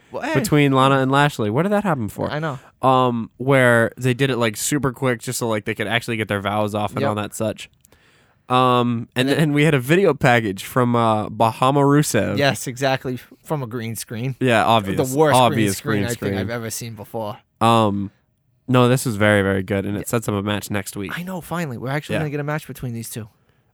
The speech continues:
Speaker 2: A legit match, too.
Speaker 1: Exactly.
Speaker 2: And something that happened a little bit later on, um, Liv Morgan is gonna be in Rusev's corner.
Speaker 1: Yes,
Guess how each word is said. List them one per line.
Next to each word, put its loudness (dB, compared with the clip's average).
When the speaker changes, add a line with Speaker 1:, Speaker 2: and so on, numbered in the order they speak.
Speaker 2:
A -2
legit 0
match, -4
too. -2
Speaker 1:
Exactly. -8
Speaker 2:
And 0
something -2
that 0
happened 0
a 0
little 0
bit -8
later -2
on, -2
um, -2
Liv 2
Morgan 2
is -6
gonna 0
be 4
in 0
Rusev's -2
corner. 0
Speaker 1:
Yes, -2